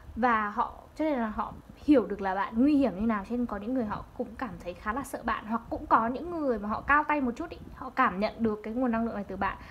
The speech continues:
cảm nhận được cái con người của bạn ấy, thì họ cũng cảm thấy sợ. Bởi vì là nếu như mà đến với bạn ấy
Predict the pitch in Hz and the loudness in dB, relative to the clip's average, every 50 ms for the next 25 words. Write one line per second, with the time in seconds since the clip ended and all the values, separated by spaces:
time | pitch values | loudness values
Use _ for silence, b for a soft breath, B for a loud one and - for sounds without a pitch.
0 | B B B - 262 226 202 208 208 - - 226 233 226 - - - 214 - 254 | B B B 2 2 2 2 0 -2 -2 0 0 0 0 -2 -8 -10 -6 0 0
1 | 262 254 247 240 220 202 180 180 180 - 196 240 285 269 - 254 226 196 - - | 2 2 2 0 0 -2 0 -2 -2 -2 -2 -6 -10 -10 -6 -4 -4 -4 -4 -6
2 | 254 285 - 220 180 175 170 175 - 285 233 - 214 202 190 190 208 196 185 175 | -8 -6 -4 -4 -4 -4 -6 -4 -4 -6 -4 -2 -4 -4 -2 -2 -4 -2 -2 -4
3 | 175 B B B B B B B B B B - - 226 247 247 262 311 359 359 | -6 B B B B B B B B B B -2 2 6 6 6 6 6 4 4
4 | 285 233 240 226 233 254 320 359 359 311 - - 247 277 285 | 4 4 6 4 4 4 4 4 4 4 2 2 -4 -6 -8